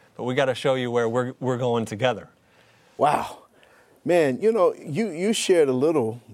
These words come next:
Speaker 2: before we, we started filming about your own personal testimony. And I wanna talk about that, uh, for our next segment, segment.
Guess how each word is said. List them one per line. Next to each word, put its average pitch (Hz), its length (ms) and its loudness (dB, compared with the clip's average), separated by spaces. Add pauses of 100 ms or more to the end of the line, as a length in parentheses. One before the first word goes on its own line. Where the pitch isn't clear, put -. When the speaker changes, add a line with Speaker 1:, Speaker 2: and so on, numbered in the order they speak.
(260)
Speaker 2:
before 123 680 0
we, 113 320 -6
we 110 140 -6
started 127 380 0
filming 123 520 -6
about 123 360 -4
your 120 160 -4
own 131 300 -4
personal 113 560 -4
testimony. 95 800 -6 (580)
And 117 220 0
I 170 100 2
wanna 160 220 0
talk - 300 -2
about 110 280 0
that, 113 400 -2
uh, 101 460 -4
for 123 240 0
our 110 100 0
next 120 280 -4
segment, 127 520 -2
segment. 127 560 -2